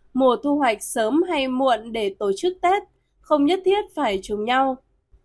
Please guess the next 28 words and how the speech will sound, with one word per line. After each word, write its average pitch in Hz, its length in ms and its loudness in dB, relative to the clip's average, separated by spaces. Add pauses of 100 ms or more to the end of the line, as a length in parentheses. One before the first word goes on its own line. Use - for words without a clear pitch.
(300)
Người 247 240 2
Silla 285 420 2
ăn 269 220 -2
Tết 359 260 2
theo 269 200 2
dòng 214 240 -2
họ, 202 360 0 (320)
ngày 269 180 2
đầu 247 120 0
tiên 330 340 0
của 233 160 -2
Tết 339 300 4 (160)
phải 233 140 4
là 208 120 2
ngày 220 360 -2
không 349 280 0
trùng 233 300 -2
vào 214 160 2
ngày 214 280 -2
chết, 381 280 2 (340)
ngày 233 300 -2
hạ 247 180 -4
huyệt 226 300 0 (340)
của 247 160 2
tổ 226 240 -2
tiên 311 320 0
một 247 260 2
đời, 214 440 2